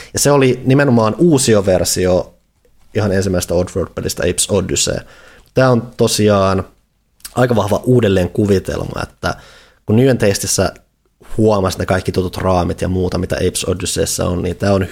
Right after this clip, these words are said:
hyvin, hyvin erila-, tai siis selvästi erottuvampi kokemus,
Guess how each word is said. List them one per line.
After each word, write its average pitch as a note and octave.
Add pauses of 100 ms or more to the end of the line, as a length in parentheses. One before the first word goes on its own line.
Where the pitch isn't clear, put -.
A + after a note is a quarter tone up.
hyvin, F#2 (840)
hyvin G#2+
erila-, F2
tai A2+
siis A2 (1000)
selvästi B2+
erottuvampi G2
kokemus, F2